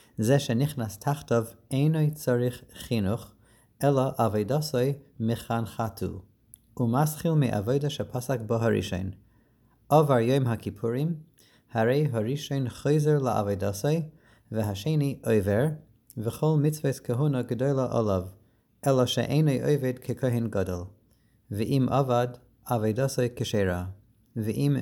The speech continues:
מת הראשון, זה השני מסמנה תחתיו. ד' בשבעת ימים אלו, מזין עליו מאפר הפרה בשלישי להפרשתו ובשביעי, שהוא ערב יום הכיפורים.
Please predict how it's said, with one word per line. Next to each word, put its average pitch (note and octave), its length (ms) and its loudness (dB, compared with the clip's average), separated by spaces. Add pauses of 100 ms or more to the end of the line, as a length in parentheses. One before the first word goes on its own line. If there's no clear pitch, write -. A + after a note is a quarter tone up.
מת A#2+ 320 0 (120)
הראשון, A2 560 0 (500)
זה A2 200 2
השני C3+ 640 0 (120)
מסמנה A#2+ 640 0
תחתיו. F#2+ 480 -4 (720)
ד' G#2+ 260 2 (640)
בשבעת D3 560 0
ימים C3 360 2
אלו, G#2+ 340 2 (200)
מזין C#3+ 480 2
עליו A#2 320 0
מאפר A2 440 -2
הפרה A#2 480 -4
בשלישי B2+ 720 -2
להפרשתו A2+ 760 -2 (240)
ובשביעי, A2+ 800 0 (340)
שהוא A2+ 300 0
ערב B2 260 0
יום A#2 200 0
הכיפורים. G2 600 -2